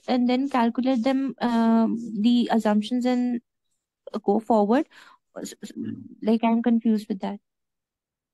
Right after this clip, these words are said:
Speaker 2: तो पहले तो आपको देखना पड़ेगा कि what, what is the quantum of that number is। If it is significant as part of your balance sheet, compare it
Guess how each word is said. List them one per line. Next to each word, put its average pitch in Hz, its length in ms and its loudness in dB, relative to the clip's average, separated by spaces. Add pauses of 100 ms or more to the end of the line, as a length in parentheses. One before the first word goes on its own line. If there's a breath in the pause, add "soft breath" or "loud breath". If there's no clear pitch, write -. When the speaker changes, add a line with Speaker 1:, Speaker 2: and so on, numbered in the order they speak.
(500)
Speaker 2:
तो 156 100 0 (360)
पहले 143 180 0
तो 160 80 2
आपको 156 140 2
देखना 147 280 -2
पड़ेगा 151 320 2
कि 156 160 -6
what, 143 180 -4 (260)
what 135 180 -4
is 135 80 -10
the 151 200 -2
quantum 135 460 -4
of 127 100 -4
that 123 240 -4
number 120 320 -6
is। 117 180 -4
If 131 140 -12 (180)
it - 120 -14
is 139 160 -8
significant 135 800 -4 (260)
as 127 220 0
part 123 320 2
of 131 160 2
your 131 160 2
balance 117 360 0
sheet, 131 220 -6
compare 123 440 -2
it 123 80 -4